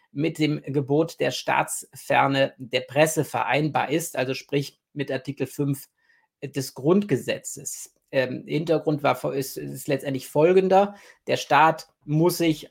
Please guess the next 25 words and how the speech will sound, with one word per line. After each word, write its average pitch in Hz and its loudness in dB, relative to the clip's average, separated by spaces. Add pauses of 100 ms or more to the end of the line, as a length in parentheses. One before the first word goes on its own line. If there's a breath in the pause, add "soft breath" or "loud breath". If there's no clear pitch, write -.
(160)
im 151 -2
Bereich 139 0
der 135 -4
Presse 135 -4
zurückhalten. 185 0
Er 135 -6
darf 127 -2
nicht 131 -6
selbst, 147 0 (460 soft breath)
äh, 135 -4
journalistisch, 139 0
ähm, 117 -6 (180)
tätig 190 0
werden. 196 0
Und 143 -6
die 147 -4
Problematik 139 -2
bei 135 2
diesem 139 -2
Angebot 151 -2 (800)
war, 139 2
dass 151 0
Juris, 147 0 (140)
ähm, 147 0 (360)
ein 135 0